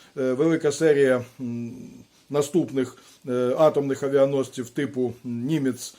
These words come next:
е, довжина їх була, ну, була і є, е, триста тридцять два і вісім десятих метра, а,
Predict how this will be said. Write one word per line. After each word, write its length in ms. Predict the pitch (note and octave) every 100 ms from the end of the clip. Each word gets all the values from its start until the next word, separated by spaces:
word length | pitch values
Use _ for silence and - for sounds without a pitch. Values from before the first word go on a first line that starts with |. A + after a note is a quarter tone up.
| - _
е, 240 | C3 B2 A#2+
довжина 480 | C#3+ C3+ D#3 D#3 C3+
їх 140 | A#2+
була, 340 | C3+ C#3 B2+ - _ _ _ D#3
ну, 100 | F3+
була 320 | D3+ D#3 B2+
і 80 | C3
є, 320 | C#3+ C#3+ - - _ C3+
е, 160 | B2+
триста 400 | A#2+ F3+ F3 D#3
тридцять 500 | D3 E3 C#3 C#3+ B2+
два 340 | B2 D3+ B2 - C#3
і 80 | C3+
вісім 300 | C3 B2 A#2+
десятих 500 | A#2+ B2+ A#2 C#3 D#3+
метра, 360 | D#3+ E3 E3+ E3 - _ _
а, 300 | D3 D3 D3+